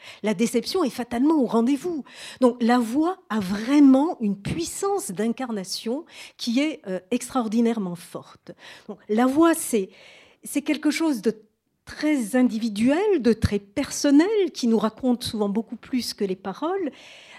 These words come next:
Euh, c'est quelque chose qui est difficile à qualifier. Euh,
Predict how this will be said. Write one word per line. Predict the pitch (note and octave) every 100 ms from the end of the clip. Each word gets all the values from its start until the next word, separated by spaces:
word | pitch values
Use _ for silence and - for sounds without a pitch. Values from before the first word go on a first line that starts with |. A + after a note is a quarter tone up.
| - -
Euh, | F#3+ F#3 F3+ F3+ F#3 G3+ - _
c'est | - D4
quelque | D4+ A#3+ C#4+
chose | D4
qui | - B3+
est |
difficile | G#3+ G#3+ - A#3
à | G3+
qualifier. | G#3 G3 - D4 F#4 G#4 _ _ _ -
Euh, | F3 F3+ E3 D#3 B2 G2 G#2+ B2 -